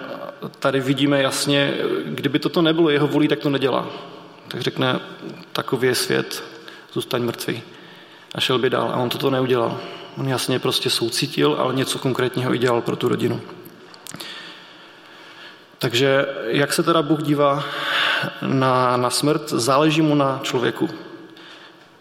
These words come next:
Soucítí? Není to prostě stroj, robot, který by byl nad námi a bylo mu to jedno všechno. Jak ně-, jako někdy nám ďábel vykresluje Boha jinak, než jaký on ve skutečnosti je, a Bible nám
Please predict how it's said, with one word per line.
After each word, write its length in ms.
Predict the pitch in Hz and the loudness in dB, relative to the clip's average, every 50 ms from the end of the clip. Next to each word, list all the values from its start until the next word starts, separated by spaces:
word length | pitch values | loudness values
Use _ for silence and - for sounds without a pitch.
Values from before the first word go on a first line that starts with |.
| - - - - - - - - - - - - - - _ _ _ _ _ _ _ - | -20 -20 -20 -20 -20 -20 -20 -20 -20 -20 -20 -20 -20 -20 _ _ _ _ _ _ _ -4
Soucítí? 720 | - - 139 123 - - 135 - - 139 165 196 185 - - - - - - - - - - - - - - - - - - - - - | 0 0 0 2 2 0 0 2 2 2 2 2 0 -6 -10 -12 -12 -12 -12 -12 -12 -14 -14 -16 -16 -16 -16 -16 -16 -18 -20 -20 -20 -6
Není 320 | - 131 131 131 135 135 131 | -2 0 2 4 4 2 2
to 160 | - 143 131 | 0 -2 -2
prostě 320 | - 120 - - - - | -2 -2 -4 -2 -2 -2
stroj, 380 | 127 - - - 131 131 127 127 | -2 -2 -2 0 0 2 4 4
robot, 360 | 127 131 131 120 123 117 - | 2 2 2 0 0 -2 -2
který 240 | - - - - 127 | -4 -4 -2 -2 -2
by 100 | 123 - | -2 -2
byl 180 | 117 113 120 120 | -2 -2 0 0
nad 180 | 127 127 123 | 0 0 0
námi 360 | 127 127 127 127 131 127 127 | 0 0 0 0 0 0 0
a 60 | 127 117 | 0 2
bylo 180 | 123 135 127 | 2 2 0
mu 100 | 127 123 | 0 0
to 120 | - 135 131 | 2 2 4
jedno 260 | 131 131 135 135 131 | 4 4 2 0 0
všechno. 460 | - - 131 - - - 135 - - - - - - - - - - - - - - | 0 -2 -2 -2 0 -2 -2 -2 -4 -8 -12 -16 -16 -16 -16 -18 -18 -20 -14 -8 -6
Jak 100 | 127 127 | -2 0
ně-, 140 | 139 131 | 2 2
jako 280 | 135 139 - 143 143 139 - | 2 2 2 0 0 0 -2
někdy 320 | - 143 147 135 143 151 | -2 0 0 2 2 4
nám 180 | 156 151 151 151 | 4 4 2 4
ďábel 340 | 143 147 147 143 147 147 139 | 4 2 2 4 2 2 2
vykresluje 460 | 143 147 147 139 - - 147 143 139 | 0 0 0 -2 0 2 2 2 4
Boha 240 | 127 143 135 143 135 | 4 2 2 2 2
jinak, 280 | 135 139 139 135 117 | 2 0 0 0 2
než 160 | 131 139 123 | 2 0 2
jaký 240 | 131 143 - - 139 | 2 0 0 2 0
on 60 | 135 | 0
ve 80 | 127 127 | 0 -2
skutečnosti 600 | - - 143 - 143 - - 139 - - - 139 | -2 -4 -2 0 0 2 2 0 -2 0 0 2
je, 160 | 135 135 135 127 | 2 4 4 2
a 100 | 127 123 | 2 2
Bible 260 | 123 127 120 127 127 | 0 0 0 2 2
nám 200 | 131 127 123 | 2 0 0